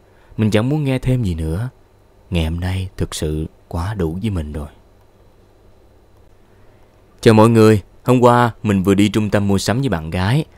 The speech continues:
và mình trải qua một cú sốc tâm lý đến tận ngày hôm nay mà không sao nguôi ngoai vết thương lòng này được luôn. Để mình kể mọi người nghe nhé. Chuyện là hôm qua,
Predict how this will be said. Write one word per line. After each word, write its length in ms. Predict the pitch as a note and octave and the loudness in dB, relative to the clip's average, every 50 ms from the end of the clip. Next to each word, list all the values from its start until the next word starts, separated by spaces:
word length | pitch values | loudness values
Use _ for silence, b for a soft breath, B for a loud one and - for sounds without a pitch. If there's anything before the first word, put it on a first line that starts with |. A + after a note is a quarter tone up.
| b b b b | b b b b
và 120 | G#2 G#2 | 0 0
mình 320 | G2 G2+ G2+ G2 G2 F#2+ | 2 2 2 2 0 0
trải 140 | E2+ F#2+ G#2 | 0 0 0
qua 160 | A2 - A2 | 0 0 0
một 180 | G2+ F#2 E2+ - | 0 0 -2 -4
cú 140 | - G#2 A2+ | -4 -4 -2
sốc 260 | - - B2+ - - - | 0 0 -2 -2 -2 -2
tâm 160 | A2 F#2+ F#2 | 0 0 0
lý 320 | F#2 F#2 F#2+ G2 A#2+ C3 - | 2 2 2 2 0 -2 -4
đến 220 | - G#2+ F#2 G#2 B2+ - | -4 -4 -4 -4 -4 -6
tận 240 | - E2 D#2 D#2+ E2+ | -10 -10 -8 -6 -6
ngày 120 | F2 E2+ | -4 -4
hôm 160 | E2 E2+ F2+ | -4 -4 -4
nay 240 | F2+ F#2 F#2 F#2+ F#2+ - b b b b b b b b | -2 -4 -4 -4 -6 -10 b b b b b b b b
mà 260 | F#2+ F#2+ F#2+ G2 F#2+ | 0 2 4 4 4
không 240 | F#2+ - A2+ C3 C3 | 2 0 0 0 0
sao 220 | - - B2 B2 | 0 -2 -2 0
nguôi 200 | B2 B2 B2 B2 | 0 0 -2 0
ngoai 260 | A#2 A2+ A#2+ A#2 A#2 | 0 2 2 2 0
vết 200 | A2 G2 D3+ - | 0 -2 -2 -2
thương 180 | - B2+ A2 G#2 | 0 0 0 0
lòng 200 | F#2 E2+ D#2+ D#2+ | 0 -2 -2 -4
này 120 | D#2+ D#2 | -6 -4
được 200 | D#2 E2 D#2 - | -4 -4 -4 -2
luôn. 240 | F2+ G2+ G#2 G#2+ A2 G#2 - _ _ - | 0 0 0 0 -2 -6 -10 _ _ -10
Để 80 | - F#2 | -4 -2
mình 180 | F#2 F#2 F2 D#2+ | -2 0 -2 -2
kể 180 | - F#2 F2 | -2 -2 -2
mọi 140 | G2 G2 F2 | -2 -2 -4
người 160 | E2+ E2+ E2 | -4 -4 -4
nghe 200 | E2 F2 F#2 F#2+ | -4 -4 -4 -4
nhé. 180 | F#2+ G#2+ A#2 B2 - b b b b b b b b - - | -4 -4 -4 -6 -10 b b b b b b b b -18 -8
Chuyện 140 | - G#2 G#2 | -4 -2 0
là 80 | G#2+ F#2+ | 2 2
hôm 120 | G2 G#2 G2+ | 2 2 2
qua, 280 | G#2+ G#2+ A2+ A2 G2+ | 2 2 2 0 -2